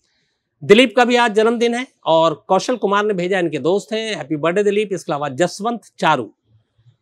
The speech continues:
बल्कि जस-, अ, जसवंत घारू, इनका भी आज जन्मदिन है, तो हैप्पी बर्थडे जसवंत घारू जी, नीमच से हैं ये, और थैंक्स आपके मेल के लिए।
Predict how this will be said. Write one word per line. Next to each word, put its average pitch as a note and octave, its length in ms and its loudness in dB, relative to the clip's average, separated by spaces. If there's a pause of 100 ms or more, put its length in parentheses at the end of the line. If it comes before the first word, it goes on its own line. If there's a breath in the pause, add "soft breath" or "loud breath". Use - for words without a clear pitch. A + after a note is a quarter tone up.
(840)
बल्कि D#3 280 0
जस-, D#3+ 460 -6
अ, D3+ 100 -2
जसवंत F3+ 580 -4
घारू, C#3+ 420 2 (360)
इनका E3+ 220 0
भी G3+ 100 2
आज F#3 140 -2
जन्मदिन G3 380 -4
है, G#3 60 -4
तो F#3+ 100 -4
हैप्पी C#3 260 -2
बर्थडे F#3 240 0
जसवंत E3 360 -6
घारू D#3 220 -2
जी, G3 220 -12 (380)
नीमच F#3+ 360 2
से G3+ 120 -2
हैं G3 100 -4
ये, G#3+ 160 -8 (100)
और C3 160 -8
थैंक्स F3 440 -6
आपके C#3 260 -6
मेल D#3+ 240 -4
के F3+ 120 -6
लिए। F#3 180 -16